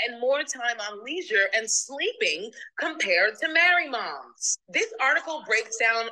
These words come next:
this study titled Marital Status and Mother's Time Use by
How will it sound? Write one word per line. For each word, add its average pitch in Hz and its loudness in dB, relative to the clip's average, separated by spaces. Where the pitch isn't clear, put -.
this 220 2
study 214 0
titled 190 0
Marital 254 0
Status 254 0
and 185 -8
Mother's 247 4
Time 208 0
Use - -2
by 185 4